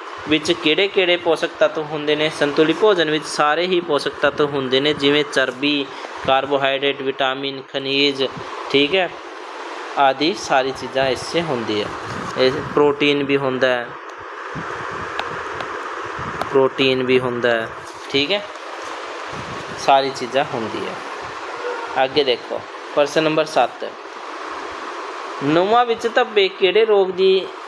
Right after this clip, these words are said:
ਨਿਸ਼ਾਨੀ ਹੈ? ਕਿਹੜੇ ਰੋਗ ਦੀ? ਅਨੀਮੀਆ ਰੋਗ, ਠੀਕ ਹੈ ਬੱਚੋ। ਅੱਗੇ ਦੇਖੋ ਕਿਰਿਆ ਨੰਬਰ ਦੋ, ਵਿਦਿਆਰਥੀ ਆਪਣੇ ਘਰ ਵਿੱਚ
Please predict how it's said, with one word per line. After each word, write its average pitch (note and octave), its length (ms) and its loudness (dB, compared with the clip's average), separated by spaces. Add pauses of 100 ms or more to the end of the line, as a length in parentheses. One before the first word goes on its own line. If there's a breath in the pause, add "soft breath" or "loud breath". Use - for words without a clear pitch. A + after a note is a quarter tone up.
(160)
ਨਿਸ਼ਾਨੀ E3+ 560 4
ਹੈ? D#3+ 140 0 (140)
ਕਿਹੜੇ E3+ 200 4
ਰੋਗ F3 180 4
ਦੀ? E3 240 -4 (200)
ਅਨੀਮੀਆ A#2 480 0
ਰੋਗ, F#2+ 260 -4 (360)
ਠੀਕ C#3+ 180 0
ਹੈ E3 40 4
ਬੱਚੋ। D#3 300 0 (280)
ਅੱਗੇ - 200 -4
ਦੇਖੋ - 320 -8 (2250)
ਕਿਰਿਆ F#3+ 260 6
ਨੰਬਰ F#3 300 2
ਦੋ, C3+ 380 0
ਵਿਦਿਆਰਥੀ E3 480 2
ਆਪਣੇ F3+ 300 2
ਘਰ F3 240 4
ਵਿੱਚ F3 380 -2